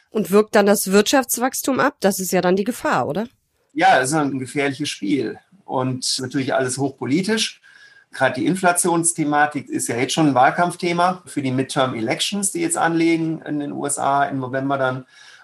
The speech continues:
Speaker 2: Und sicherlich möchte man auch keine Rezession vor einer derartig wichtigen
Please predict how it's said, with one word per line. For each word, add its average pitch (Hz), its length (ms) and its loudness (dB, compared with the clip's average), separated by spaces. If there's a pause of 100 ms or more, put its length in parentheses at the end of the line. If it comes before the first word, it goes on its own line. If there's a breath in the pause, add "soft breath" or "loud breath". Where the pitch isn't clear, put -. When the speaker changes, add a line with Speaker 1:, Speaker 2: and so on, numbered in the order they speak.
(140)
Speaker 2:
Und 135 640 -2
sicherlich 151 560 0
möchte 147 280 -2
man 139 200 0
auch 123 180 -6
keine 135 300 -2
Rezession 123 640 -4
vor 120 300 -4
einer 113 360 0
derartig 117 760 -4
wichtigen 117 560 -4